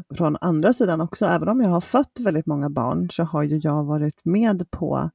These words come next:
en av mina äldsta vänners förlossningar när hon fick sitt första barn. Och, och hon har ju faktiskt också varit med när jag har fått barn.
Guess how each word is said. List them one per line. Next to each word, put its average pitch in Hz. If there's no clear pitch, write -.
en 139
av 135
mina 135
äldsta 165
vänners 170
förlossningar 151
när 165
hon 151
fick 156
sitt 151
första 185
barn. 180
Och, -
och 190
hon 220
har 220
ju 208
faktiskt 170
också 160
varit 151
med 143
när 170
jag 160
har 254
fått -
barn. 180